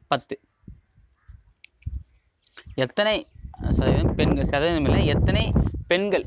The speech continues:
பெண் உறுப்பினர்கள் இருந்தாங்க அந்த முன்னூத்தி எண்பத்தி ஒன்பதுல? சூப்பர். இது ஆன்சர் பார்த்தீங்கன்னா, answer option பி. எவ்வளோ? பதினஞ்சு பெண்கள் தான் இருந்தாங்க. ஓகேவா? பதினஞ்சு பெண் உறுப்பினர்கள் மட்டும்தான் இருந்தாங்க முன்னூத்தி எண்பத்தொன்பது பேர்ல. ஓகேவா? அடுத்த கேள்வி.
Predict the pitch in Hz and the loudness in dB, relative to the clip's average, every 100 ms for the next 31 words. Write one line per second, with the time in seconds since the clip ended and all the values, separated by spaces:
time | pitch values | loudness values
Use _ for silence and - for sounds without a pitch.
0 | - - 175 185 160 147 131 156 135 120 | -6 -2 2 2 2 2 2 2 0 0
1 | 113 117 - - - 123 - - - - | -2 -4 0 2 2 2 0 0 0 -2
2 | 123 123 135 - 113 113 117 113 - - | -4 -4 -6 -4 -4 -4 -6 -4 -4 -2
3 | - - - - - 185 156 143 165 160 | -4 -8 -20 -20 -4 0 2 2 2 0
4 | 156 160 165 160 160 156 - 196 240 254 | -2 2 2 2 2 2 2 0 0 -2
5 | - 135 170 - - - - _ - - | -4 -2 -2 -6 -18 -20 -20 _ -14 -2
6 | 175 180 131 147 160 220 208 170 165 151 | 2 4 4 2 2 4 2 2 2 2
7 | 135 180 135 120 110 - - 139 185 190 | 4 4 2 0 -2 -8 -10 -4 0 2
8 | 127 135 156 156 165 240 - 165 170 151 | 2 0 2 0 0 0 0 0 0 0
9 | 151 135 131 131 131 180 254 - _ _ | -2 -2 -2 -2 0 2 0 -4 _ _
10 | _ - 139 135 110 110 120 120 139 143 | _ -2 2 4 2 2 2 2 0 0
11 | 123 120 113 110 104 110 117 143 139 165 | 0 0 -2 -2 -2 -2 -4 -6 -4 -2
12 | 139 123 123 120 113 156 | 0 0 0 -2 0 -2